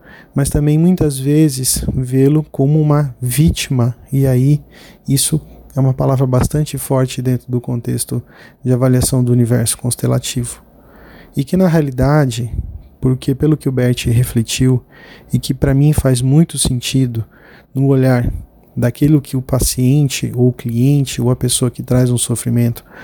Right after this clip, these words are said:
sobretudo na área da saúde e também na área psíquica, merece um olhar bastante cuidadoso da nossa parte.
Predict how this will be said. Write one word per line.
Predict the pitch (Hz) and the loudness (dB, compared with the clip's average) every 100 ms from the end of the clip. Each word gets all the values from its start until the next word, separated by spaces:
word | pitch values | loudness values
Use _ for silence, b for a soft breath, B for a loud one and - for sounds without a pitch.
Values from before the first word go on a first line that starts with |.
| B B | B B
sobretudo | - 123 123 - 131 | -4 0 0 0 0
na | 131 | 2
área | 123 123 | 2 2
da | 120 | 0
saúde | - 113 110 131 135 117 117 | -2 -2 0 2 2 0 -4
e | |
também | - 120 127 | -4 0 0
na | 120 | 0
área | 117 113 | 0 -2
psíquica, | - 135 135 - - 117 B B B B _ | -2 -2 -4 -6 -6 -6 B B B B _
merece | 143 143 139 139 - | -2 2 2 2 -2
um | 151 | 0
olhar | 143 131 135 143 - - B B B - | 2 2 2 0 -4 -18 B B B -4
bastante | 135 - - 139 131 - 147 147 - | -2 0 0 0 0 -2 -2 -2 -6
cuidadoso | - 135 143 135 131 127 | -4 0 2 2 0 0
da | 131 | 0
nossa | 127 - 135 | 2 0 -2
parte. | - 104 - - | -4 -10 -14 -20